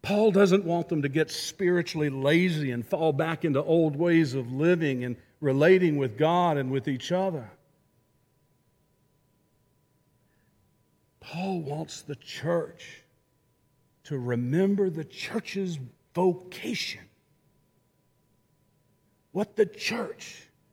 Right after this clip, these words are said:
is being called by God to do. He wants them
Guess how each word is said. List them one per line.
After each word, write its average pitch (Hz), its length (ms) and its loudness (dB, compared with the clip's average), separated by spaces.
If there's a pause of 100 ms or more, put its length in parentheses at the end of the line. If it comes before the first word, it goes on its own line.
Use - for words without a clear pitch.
(720)
is 151 100 -8
being 165 260 0
called 190 380 -2
by 156 160 -6
God 156 320 -8
to 139 80 -14
do. 127 320 -8 (3000)
He 165 80 -16
wants 165 280 -2
them 147 240 -2